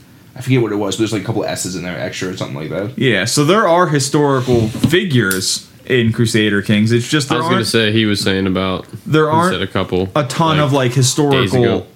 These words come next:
Speaker 2: events.
Speaker 1: Yeah, in my
Speaker 2: Um,
Speaker 1: first game, like, I was Secret Snake in the Eye. Like, that was, like, the people I picked to start. Like, that was the ruler.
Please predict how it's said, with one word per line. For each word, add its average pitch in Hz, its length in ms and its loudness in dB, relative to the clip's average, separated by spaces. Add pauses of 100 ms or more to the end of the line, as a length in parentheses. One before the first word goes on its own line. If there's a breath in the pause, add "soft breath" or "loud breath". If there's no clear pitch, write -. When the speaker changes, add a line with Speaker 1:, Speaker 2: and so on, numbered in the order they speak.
(160)
Speaker 2:
events. 98 1080 -4 (760 loud breath)
Speaker 1:
Yeah, 110 180 2
in 147 100 4
my 143 80 2
Speaker 2:
Um, 135 60 -2
Speaker 1:
first 135 240 0
game, 123 140 2
like, 113 160 0
I 107 80 2
was 113 200 0
Secret 113 280 0
Snake 107 260 0
in 104 60 -2
the 104 120 -2
Eye. 98 140 -2
Like, 95 100 -4
that 104 120 0
was, 98 180 -4
like, 101 140 -4
the 92 80 -6
people 107 280 -2
I 101 80 0
picked 101 200 -4
to - 80 -6
start. 104 260 -2
Like, 101 100 -4
that 104 100 0
was 101 120 -4
the 110 100 0
ruler. 110 400 0